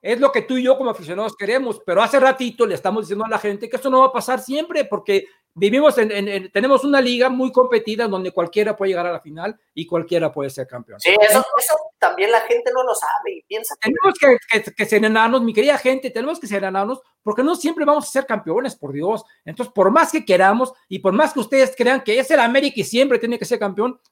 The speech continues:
Speaker 1: no. No tiene que ser, sí tiene que ser campeón siempre, pero no va a ser campeón siempre, porque ya repetimos,
Speaker 2: No se
Speaker 1: en,
Speaker 2: puede.
Speaker 1: en ciento veinticuatro torneos, ciento veinticuatro torneos, campeón diecisiete veces. Nada más ahí saquen ustedes el porcentaje.
Speaker 2: Y el presupuesto, además, no hay,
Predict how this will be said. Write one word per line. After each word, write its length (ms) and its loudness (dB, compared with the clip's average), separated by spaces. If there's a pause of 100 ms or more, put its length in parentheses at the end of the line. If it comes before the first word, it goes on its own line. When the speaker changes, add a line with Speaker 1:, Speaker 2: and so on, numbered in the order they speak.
(100)
Speaker 1:
no. 460 0 (580)
No 220 4
tiene 220 0
que 40 -6
ser, 220 -2
sí 180 -4
tiene 220 0
que 80 -4
ser 160 -4
campeón 260 -2
siempre, 440 -2 (120)
pero 160 0
no 180 4
va 60 4
a 40 -2
ser 160 -2
campeón 280 0
siempre, 440 -2 (160)
porque 280 0 (120)
ya 160 4
repetimos, 640 0
Speaker 2:
No 60 0
se 140 -2
Speaker 1:
en, 120 -6
Speaker 2:
puede. 180 -6 (580)
Speaker 1:
en 120 0
ciento 420 4
veinticuatro 720 0
torneos, 520 -2 (200)
ciento 500 2
veinticuatro 540 0
torneos, 440 -2 (240)
campeón 720 4
diecisiete 640 -6
veces. 400 -8 (220)
Nada 200 2
más 180 2
ahí 100 0
saquen 280 -2
ustedes 260 -4
el 100 -4
porcentaje. 500 -14
Speaker 2:
Y 160 2
el 200 6
presupuesto, 640 2
además, 360 0
no 140 0
hay, 140 0